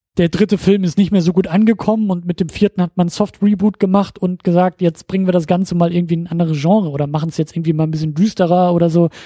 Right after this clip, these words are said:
sondern es ist ja alles innerhalb der eigenen Erzählung passiert. Finde ich sehr, sehr interessant.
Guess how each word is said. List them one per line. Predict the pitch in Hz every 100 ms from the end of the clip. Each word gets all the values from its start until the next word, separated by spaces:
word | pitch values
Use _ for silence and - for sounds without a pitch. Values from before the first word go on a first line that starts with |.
| -
sondern | - 160 147
es | -
ist | - -
ja | 190
alles | 165 170 -
innerhalb | 180 165 151 151
der | 156 -
eigenen | 156 147 147
Erzählung | 143 - 247 143 120
passiert. | - - 151 - _ - - -
Finde | 156
ich | 139
sehr, | 156 170
sehr | 214
interessant. | - 208 190 135